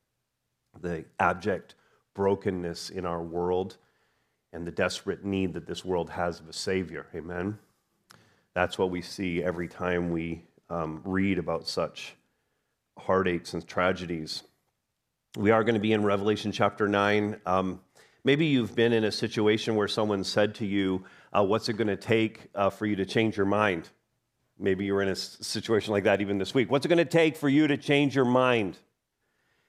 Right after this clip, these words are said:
And, uh, usually by the time you get to that point where someone's asking you that question, you're already, uh, pretty dug in, pretty firmly entrenched, uh, in your point of view, and our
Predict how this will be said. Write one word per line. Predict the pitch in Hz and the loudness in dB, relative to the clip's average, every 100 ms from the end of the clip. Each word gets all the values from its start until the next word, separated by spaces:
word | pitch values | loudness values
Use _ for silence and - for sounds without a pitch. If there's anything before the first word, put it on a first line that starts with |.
| _ _ _ - | _ _ _ 0
And, | 117 120 120 | 2 4 4
uh, | 123 | 4
usually | 143 233 254 | 4 2 4
by | 175 156 | 4 4
the | |
time | 143 165 165 | 4 4 4
you | 143 | 4
get | 151 147 | 2 2
to | 143 | 2
that | 123 - | 2 2
point | 143 143 135 | 2 2 2
where | 123 | 0
someone's | 113 131 131 120 | 2 2 4 4
asking | 120 120 135 | 2 2 0
you | 120 113 | 2 2
that | 107 - | 2 2
question, | 127 120 - 113 | 2 2 0 -2
you're | 110 113 | 2 4
already, | 113 117 117 104 - _ _ _ _ _ - | 4 4 0 -2 -6 _ _ _ _ _ -2
uh, | 101 101 | 2 2
pretty | - 156 151 143 | 2 2 4 2
dug | 117 147 131 131 | 4 4 4 4
in, | 131 131 135 127 | 4 4 2 0
pretty | - 143 131 | 0 2 2
firmly | - 143 139 139 139 135 127 | 2 4 6 6 4 4 2
entrenched, | 123 123 117 - 139 127 123 120 - - - _ _ - | 2 0 0 2 4 4 2 -2 -8 -10 -16 _ _ 2
uh, | 113 113 135 | 4 4 2
in | 127 127 123 - - | 2 4 0 -4 -8
your | 127 123 131 131 | 0 4 4 2
point | 135 131 120 | 2 2 2
of | 113 | -2
view, | 95 117 135 120 117 113 - _ _ _ | 0 2 4 4 2 -2 -10 _ _ _
and | 117 113 113 - | 2 4 2 2
our | 120 123 123 | 4 6 4